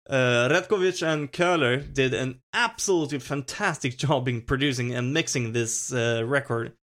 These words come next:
Uh, this album has, uh, in my opinion, uh, a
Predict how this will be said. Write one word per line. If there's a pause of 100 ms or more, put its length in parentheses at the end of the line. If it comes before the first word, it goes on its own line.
(500)
Uh,
this
album
has,
uh,
in
my
opinion,
uh, (360)
a